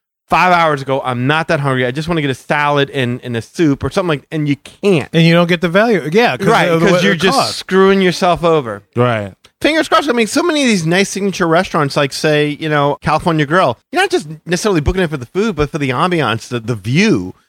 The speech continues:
Speaker 1: Same thing with Narcoossee's. Oh
Speaker 2: I mean,
Speaker 1: my
Speaker 2: the food's
Speaker 1: God, you're
Speaker 2: good,
Speaker 1: right there in
Speaker 2: though.
Speaker 1: the wa-, oh, yeah, the
Speaker 2: The
Speaker 1: food.
Speaker 2: food, I'm about to say, the food is good.
Speaker 1: Absolutely
Speaker 3: Very good.
Speaker 1: wonderful. Yeah, but I mean,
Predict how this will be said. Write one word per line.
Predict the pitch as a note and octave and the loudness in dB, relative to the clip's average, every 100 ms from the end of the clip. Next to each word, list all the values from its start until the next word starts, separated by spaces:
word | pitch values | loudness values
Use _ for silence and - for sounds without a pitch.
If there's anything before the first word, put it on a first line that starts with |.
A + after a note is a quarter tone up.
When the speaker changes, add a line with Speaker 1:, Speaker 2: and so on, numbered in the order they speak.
| _ - | _ -4
Speaker 1:
Same | G#3 G3+ | -2 2
thing | G3+ | 2
with | F3+ | 2
Narcoossee's. | D#3+ - G#3+ A#3+ D#3+ A#2+ | -2 -2 -4 -2 0 -2
Oh | D#3+ | 0
Speaker 2:
I | |
mean, | |
Speaker 1:
my | G3+ | 2
Speaker 2:
the | E3+ | 2
food's | |
Speaker 1:
God, | F#3+ F3 D#3 | 2 2 2
you're | |
Speaker 2:
good, | C#3 | 2
Speaker 1:
right | G3+ | 4
there | - | 2
in | E3+ | 2
Speaker 2:
though. | |
Speaker 1:
the | E3 D#3 C3+ | 0 0 2
wa-, | E3 | 4
oh, | D3+ | 4
yeah, | D#3 B2 | 2 0
the | |
Speaker 2:
The | A#2+ | 0
Speaker 1:
food. | D#3+ | 2
Speaker 2:
food, | A#3+ | 4
I'm | G#3 | 4
about | F#3 | 2
to | D#3+ | 0
say, | - F#3+ | 0 -2
the | |
food | A3+ A#3 | 0 0
is | E3 | 0
good. | C#3 D3 G2 | -2 -4 0
Speaker 1:
Absolutely | E3+ E3+ - E3 | 2 2 2 2
Speaker 3:
Very | D#3 C3+ | 2 2
good. | |
Speaker 1:
wonderful. | E3+ F#3 - G#2+ | 0 0 -2 -2
Yeah, | B2 F#3+ D#3 A#2+ | 0 2 2 0
but | D#3 D3 | 0 0
I | |
mean, | D3+ D3 C#3+ | 2 0 -2